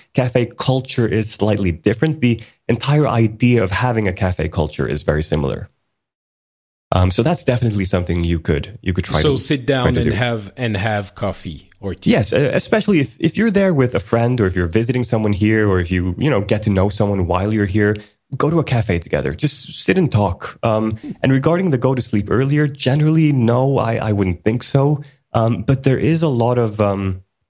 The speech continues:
Speaker 1: um, seasonal affective disorder here in Sweden. People do get tired earlier because, you know, it, it's dark and the body doesn't know when it's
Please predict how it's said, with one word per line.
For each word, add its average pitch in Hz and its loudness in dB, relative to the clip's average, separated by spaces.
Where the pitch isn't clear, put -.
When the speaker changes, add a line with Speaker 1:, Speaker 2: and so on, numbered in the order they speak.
Speaker 1:
um, 92 0
seasonal 117 0
affective 104 -2
disorder 80 0
here 85 0
in 85 0
Sweden. 73 -2
People 127 4
do 117 2
get 101 -2
tired 92 0
earlier 85 0
because, 82 -2
you 113 4
know, 95 0
it, 85 0
it's - -2
dark - -2
and - -4
the 104 2
body 117 2
doesn't 110 2
know 101 2
when 101 -2
it's - -6